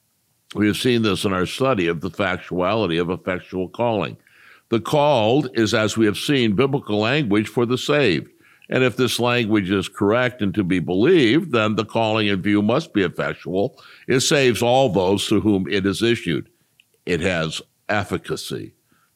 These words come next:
Two, it is also demonstrated from the relation of this call to election. Uh, compare Romans eight twenty-eight to thirty. "Whom he did predestinate, them he also called." Compare Romans nine twenty-two to twenty-four.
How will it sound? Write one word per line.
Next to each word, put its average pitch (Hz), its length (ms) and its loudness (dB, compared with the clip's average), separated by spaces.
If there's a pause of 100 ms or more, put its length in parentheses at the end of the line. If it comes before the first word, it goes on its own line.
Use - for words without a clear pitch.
Two, 143 380 2 (360)
it 120 100 2
is 123 140 2
also 156 320 2
demonstrated 120 720 2
from 110 340 0
the 107 240 -2
relation 120 580 2
of 92 140 2
this 98 200 0
call 101 360 0
to 101 180 0
election. 98 680 -2 (760)
Uh, 190 220 -2
compare 139 580 2
Romans 123 480 2
eight 117 260 2
twenty-eight 104 520 0
to 104 80 -4
thirty. 127 580 0 (200)
"Whom 170 340 4
he 147 120 4
did 135 300 0
predestinate, 123 1000 0 (340)
them 131 320 2
he 117 100 4
also 98 460 0
called." 73 600 -2 (720)
Compare 123 360 2
Romans 120 500 2
nine 127 320 0
twenty-two 120 540 0
to 113 100 2
twenty-four. 101 800 0